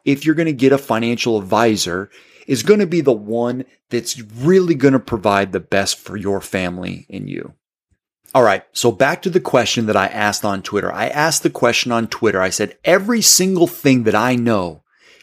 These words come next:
can be found on Google, YouTube, in books, white papers, and on websites. If that's the case, why do advisors have jobs?"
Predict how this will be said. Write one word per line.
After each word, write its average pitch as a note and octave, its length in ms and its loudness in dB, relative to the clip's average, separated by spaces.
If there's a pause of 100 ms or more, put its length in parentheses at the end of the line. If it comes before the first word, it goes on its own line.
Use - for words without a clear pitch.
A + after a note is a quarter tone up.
can C3 140 2
be A#2 80 0
found G2+ 340 -2
on F2 200 -8
Google, B2 520 0 (400)
YouTube, B2 640 0 (260)
in F2 280 -8
books, - 480 0 (180)
white G#2+ 380 0
papers, C3 420 -2
and A2+ 180 -6
on G#2+ 200 -4
websites. G#2+ 840 -2 (260)
If - 200 2
that's F#3 240 0
the B2+ 100 -2
case, B2+ 480 -4 (300)
why D#3 240 0
do G3 140 4
advisors C#3 520 2
have A#2+ 220 0
jobs?" G#2 640 -4